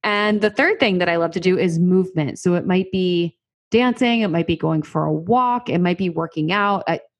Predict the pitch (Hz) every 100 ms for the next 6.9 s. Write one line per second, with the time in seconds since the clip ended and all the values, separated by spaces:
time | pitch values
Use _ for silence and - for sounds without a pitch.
0 | 196 185 - _ _ _ _ _ 226 247
1 | 285 247 269 285 - 190 185 175 175 -
2 | _ _ 185 190 208 202 202 - 165 151
3 | - 165 156 147 135 143 170 180 - 190
4 | 170 - - - 269 247 233 - 160 156
5 | 151 208 214 214 214 220 - _ _ _
6 | _ 175 226 233 233 208 190 170 175